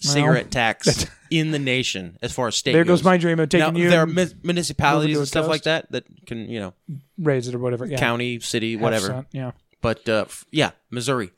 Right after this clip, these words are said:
Speaker 2: thirty cents.
Speaker 1: Look at you.
Speaker 2: Thirty cents per pack in state taxes. New York, Connecticut, four dollars and thirty-five cents. Even California's not too bad. California's only, only, like, two thirty, something like that.
Speaker 1: Well, they just banned it everywhere.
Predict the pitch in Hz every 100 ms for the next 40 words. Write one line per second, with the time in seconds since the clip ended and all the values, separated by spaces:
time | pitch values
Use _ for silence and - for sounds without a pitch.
0 | _ _ - 131 123 113 113 98 - -
1 | _ _ _ _ - 160 185 160 139 127
2 | 120 - 143 143 151 - 123 104 - -
3 | _ _ - - - 135 - 104 92 -
4 | _ - 110 110 107 95 - 92 - -
5 | - 170 185 180 196 190 - 165 170 165
6 | 185 _ _ _ - 196 185 175 175 143
7 | 147 156 139 139 139 131 - 78 - -
8 | - - - - - _ _ _ _ _
9 | _ _ _ _ _ _ _ _ - 254
10 | 294 226 190 170 202 139 127 120 107 -
11 | 170 190 175 160 127 127 127 131 107 -
12 | _ - 156 147 131 123 101 - 64 73
13 | 50 - - 269 302 202 147 165 165 131
14 | 120 120 - 160